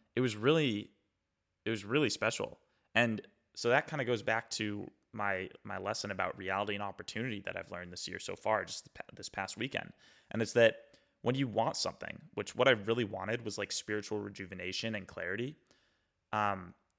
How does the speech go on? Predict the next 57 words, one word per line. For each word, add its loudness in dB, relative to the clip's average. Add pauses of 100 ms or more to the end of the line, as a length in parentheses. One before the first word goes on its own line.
(140)
and 2
I 4
had 2
a 4
plan -6
for -6
myself, 0
often 0
the, -4 (100)
the -8
universe -2
has -6
a -12
greater -4
plan, -8 (320)
and -4
you -2
have 2
to -4
just -2
be -6
open 2
and -6
receptive -4
to -8
it. -12 (680)
And 4 (120)
then, 0
you -2
know, 0
when 4
I 4
got 0
back, 0
I 6
really 2
realized -2
that -6 (440)
I 0
had, -2 (380)
I -6
actually -4
had 4
a 2
lot 0
of 4
opportunities -2
this -10
weekend. -12
I -4
could 2
have, 2 (400)
I -8
could 2
have 0
gone 6
to, 0